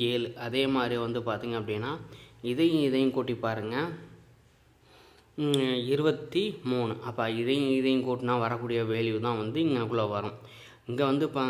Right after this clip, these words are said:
அப்படின்னா என்ன பண்ணியிருக்காங்க அப்படின்னா கூட்டியிருக்காங்க. அப்ப ஆன்சர் வந்து பாத்தீங்க அப்படின்னா, இதுக்கான ஆன்சர் அப்படின்றது பதினொன்னு. சரிங்களா? அவ்வளோதான். அதாவது இதையும் இதையும் கூட்டி பார்த்தா இந்த வேல்யூ வருது. அதுக்கப்புறம் வந்து பாருங்க,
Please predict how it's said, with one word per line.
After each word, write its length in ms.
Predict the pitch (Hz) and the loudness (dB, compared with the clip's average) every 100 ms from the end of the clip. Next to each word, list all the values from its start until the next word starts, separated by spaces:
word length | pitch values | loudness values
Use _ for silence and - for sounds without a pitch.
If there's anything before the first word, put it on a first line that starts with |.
| 117 113 | 0 -2
அப்படின்னா 300 | 113 131 135 123 | -4 0 0 2
என்ன 160 | 131 | 2
பண்ணியிருக்காங்க 520 | 139 123 123 120 120 120 | 0 0 -2 -2 -2 -2
அப்படின்னா 320 | 110 110 147 | -2 -2 -2
கூட்டியிருக்காங்க. 580 | 160 165 135 113 107 90 | 2 2 2 -2 -6 -6
அப்ப 200 | 123 123 117 | -6 -2 2
ஆன்சர் 460 | 120 139 143 156 127 | 2 2 0 0 2
வந்து 160 | 131 135 | 0 0
பாத்தீங்க 400 | 123 117 113 120 | -2 -2 -2 -2
அப்படின்னா, 440 | 107 104 101 165 220 - - - - | -2 -4 -2 -4 -4 -10 -20 -20 -12
இதுக்கான 440 | 110 113 117 110 107 | -8 -2 0 0 0
ஆன்சர் 360 | 117 120 120 | 0 -2 -4
அப்படின்றது 460 | 110 107 104 110 160 220 - | -4 -4 -4 -2 0 -2 -2
பதினொன்னு. 720 | 104 107 104 95 92 98 104 82 - - - _ _ _ _ _ _ _ _ - - - - | -2 0 -2 -4 -6 -4 -4 -6 -14 -20 -20 _ _ _ _ _ _ _ _ -20 -20 -20 -10
சரிங்களா? 440 | 127 113 117 110 110 | -8 -4 -4 -4 -4
அவ்வளோதான். 500 | 113 120 110 101 98 - - - - - | -4 -2 -2 -4 -8 -14 -20 -20 -20 -8
அதாவது 320 | 107 123 135 | 0 0 0
இதையும் 300 | 120 127 139 | 0 0 2
இதையும் 220 | 131 135 131 | 4 2 4
கூட்டி 180 | 131 | 2
பார்த்தா 280 | 117 120 139 | 2 0 2
இந்த 200 | 139 123 | 2 2
வேல்யூ 320 | 120 120 120 113 | 4 4 2 2
வருது. 360 | 113 113 107 131 180 101 | 0 -2 -2 -2 -2 -4
அதுக்கப்புறம் 500 | 123 127 131 151 156 | -2 -2 -2 0 2
வந்து 180 | 143 151 | 2 2
பாருங்க, 360 | 139 127 110 | 2 2 2